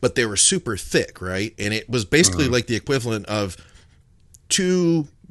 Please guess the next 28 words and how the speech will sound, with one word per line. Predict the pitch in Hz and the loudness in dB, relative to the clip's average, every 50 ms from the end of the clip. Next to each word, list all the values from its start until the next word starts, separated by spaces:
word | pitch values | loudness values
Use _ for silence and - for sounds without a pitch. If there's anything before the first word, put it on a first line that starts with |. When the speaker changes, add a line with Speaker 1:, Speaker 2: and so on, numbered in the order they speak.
| - - - - | -20 -18 -8 -2
Speaker 1:
s-, | - - - 123 | 0 0 0 -2
medium | 117 110 147 147 151 147 135 139 135 110 98 | -6 -6 -2 -2 0 0 2 0 0 0 -2
pizzas, | - - 104 87 - - 82 80 - - - | -4 -8 -8 -6 -6 -6 -4 -4 -4 -4 -4
say, | - - 107 92 85 80 - _ - | -6 -4 -4 -4 -4 -6 -8 _ -4
stacked | - - - 107 92 - - | -2 0 2 0 0 0 -2
on | 107 104 87 | -4 -6 -4
top | - 110 101 92 | -4 -4 -2 -2
Speaker 2:
Right. | 92 90 85 | -2 -2 -2
Speaker 1:
of | 92 | -2
each | 87 - 110 | -4 -4 -4
other. | 101 95 90 85 - - - - - - - | -2 -4 -4 -6 -8 -12 -20 -20 -16 -8 -4
I | 113 131 | 0 2
got | 143 151 156 - | 2 2 2 2
the | 147 127 | -2 -2
one | 120 127 127 131 | 0 0 -2 -2
that | 127 104 | -2 -4
had | 104 107 98 85 - | -4 -4 -6 -6 -6
bacon, | 98 98 113 - - 147 156 160 156 _ _ - - - - - - | -4 -4 -4 -4 -4 -4 -4 -6 -6 _ _ -20 -20 -20 -18 -10 -4
and | 120 123 | -2 0
what | 127 123 | 0 2
they | 147 135 | 2 2
did | 104 143 151 139 | 2 2 2 2
was | 139 131 113 - | 2 2 2 2
they, | 117 107 104 | 0 0 0
like, | 107 101 - - - - | 0 -2 -2 -4 -4 -2
interwove | 139 147 160 139 117 101 95 113 123 127 117 110 92 - - | 0 2 2 0 0 -2 0 4 4 6 6 4 2 -2 -4
this | - 101 87 87 | -4 -2 -2 -2
bacon, | 87 85 110 104 113 - - 95 85 80 82 | -2 -2 -2 -2 -2 -2 -4 -4 -4 -4 -6